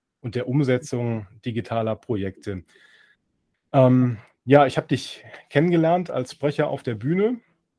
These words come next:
und, ähm, du wirst auch immer gebeten, immer wieder gebeten, Konferenzen und Veranstaltungen zu moderieren. Und ja, wenn man das so sagen darf, Stefan, du stehst für klare Kante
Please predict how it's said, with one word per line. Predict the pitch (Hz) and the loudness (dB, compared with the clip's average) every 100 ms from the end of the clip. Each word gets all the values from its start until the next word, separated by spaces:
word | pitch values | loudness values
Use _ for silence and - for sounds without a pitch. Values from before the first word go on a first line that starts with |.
| _ | _
und, | 127 127 131 135 - - | -6 -4 -4 -6 -10 -8
ähm, | 127 120 123 123 123 _ _ - | -6 -4 -4 -4 -6 _ _ -10
du | 113 | -6
wirst | 143 | -4
auch | 143 143 | -4 -4
immer | 131 | -4
gebeten, | 127 117 139 139 135 | -4 -4 -4 -4 -4
immer | 135 127 | -4 -4
wieder | 147 156 | 2 2
gebeten, | 104 90 104 127 | 0 -6 -8 -8
Konferenzen | - 117 107 110 165 147 | -10 -6 -4 -4 -4 -10
und | 131 | -12
Veranstaltungen | - 107 120 151 147 151 | -10 -10 -8 -8 -6 -8
zu | - | -6
moderieren. | 147 143 135 139 151 151 _ _ _ _ _ _ _ _ - | -6 -4 -2 -2 -4 -8 _ _ _ _ _ _ _ _ -8
Und | 120 120 117 - - - | -4 -4 -6 -12 -16 -4
ja, | 127 107 95 | -2 -2 -4
wenn | 127 | -4
man | 123 | -4
das | 127 | -6
so | 117 | -4
sagen | 110 135 139 | -2 0 0
darf, | 139 - | -2 -4
Stefan, | 131 139 127 | -6 -4 -4
du | |
stehst | 120 131 135 | -4 -4 -4
für | - | -8
klare | - 127 131 | -6 -4 -2
Kante | 160 165 123 101 90 | 0 0 0 -4 -6